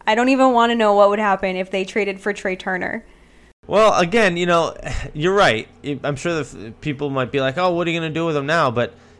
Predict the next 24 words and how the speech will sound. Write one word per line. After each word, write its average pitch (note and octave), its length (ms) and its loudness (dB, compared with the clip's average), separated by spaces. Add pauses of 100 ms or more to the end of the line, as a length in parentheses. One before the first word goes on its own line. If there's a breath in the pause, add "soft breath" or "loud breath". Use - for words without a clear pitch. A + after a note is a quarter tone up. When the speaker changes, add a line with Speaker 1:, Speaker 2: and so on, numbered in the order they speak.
(120)
Speaker 2:
he's F3 220 -4
played A3+ 320 2
other F3+ 180 2
positions. D3 500 -6
It's A2+ 180 -10
not D#3 160 0
like D#3 140 0
he C#3+ 120 -8
can't C3 260 -6
do A#2+ 160 -2
it. - 180 -8
He A#2+ 140 -10
played C#3+ 260 -2
center C#3+ 280 -4
field. C#3 300 -4
He, B2+ 180 -8
he C3 140 -8
played C3+ 280 -4
second C3 280 -4
base B2+ 200 0
in E3 160 -2
the F3 100 -2
big D#3 220 0
leagues. G2 460 -6